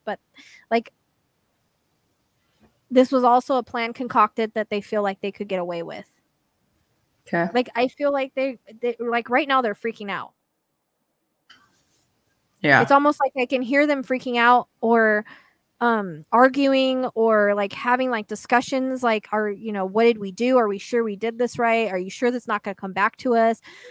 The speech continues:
Speaker 1: Like, I hear, like, a bunch, like, someone's panic-, the female's panicking. She's panicking, panicking, panicking
Speaker 2: Yeah.
Speaker 1: because she, now she's starting to think, "Did I leave anything behind? Did this, was this not the perfect plan?"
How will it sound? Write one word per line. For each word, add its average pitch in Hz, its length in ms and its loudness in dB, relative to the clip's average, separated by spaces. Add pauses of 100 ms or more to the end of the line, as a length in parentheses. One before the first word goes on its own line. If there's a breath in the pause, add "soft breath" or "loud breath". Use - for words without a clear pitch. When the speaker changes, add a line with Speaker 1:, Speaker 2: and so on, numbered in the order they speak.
(200 loud breath)
Speaker 1:
Like, 202 320 -6 (1120)
I 233 100 -2
hear, 254 380 4
like, 214 220 -4
a 208 60 0
bunch, 220 260 -4
like, 208 180 -4
someone's 262 300 -2
panic-, 226 340 -10
the 220 100 -6
female's 285 340 -6
panicking. 208 480 -14 (2250)
She's - 100 -20
panicking, 320 580 -4
panicking, 269 400 -4
panicking 254 220 -2
Speaker 2:
Yeah. 151 200 2
Speaker 1:
because 214 280 -8
she, - 60 -20 (100)
now 254 200 4
she's 302 200 -4
starting 269 360 0
to 254 100 -2
think, 247 300 -4
"Did 226 140 2
I 190 100 2
leave 226 240 -4
anything 247 400 -4
behind? 240 460 0
Did 196 160 -6
this, - 240 -4
was 226 240 2
this 233 180 -4
not 240 300 2
the - 80 -16
perfect 226 400 -4
plan?" 175 460 -12